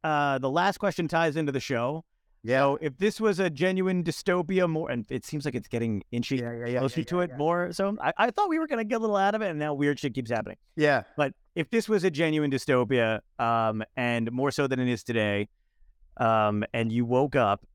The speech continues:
Speaker 1: and you knew, and everybody knew it was their last day on Earth, what would be happening? Would it be, do you think it would be government collapse? Do you think it would be a comet, uh, alien zombies?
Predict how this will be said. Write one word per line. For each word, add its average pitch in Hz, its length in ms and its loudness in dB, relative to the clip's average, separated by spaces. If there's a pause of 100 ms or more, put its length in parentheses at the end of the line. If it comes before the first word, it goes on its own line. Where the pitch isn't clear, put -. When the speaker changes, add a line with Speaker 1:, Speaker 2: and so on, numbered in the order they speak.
(160)
Speaker 1:
and 120 160 2
you 120 100 0
knew, 123 300 0
and 127 100 -2
everybody 160 320 0
knew 147 160 2
it 139 40 2
was 123 120 2
their 117 140 2
last 117 320 0
day 120 80 2
on 107 120 0
Earth, 92 280 -4
what 135 260 0
would 196 140 -2
be 170 100 0
happening? 143 480 0
Would 113 120 2
it 104 100 -4
be, 123 400 0 (180)
do 135 80 -4
you 139 80 0
think 143 180 -2
it 139 40 0
would 131 120 0
be 117 280 -4
government 160 360 0
collapse? 170 520 -2 (340)
Do 139 60 -6
you 139 60 2
think 139 100 -2
it 131 40 -2
would 131 80 0
be 123 120 0
a 101 40 -4
comet, 165 500 0 (360)
uh, 123 280 2 (200)
alien 156 400 0
zombies? 139 800 0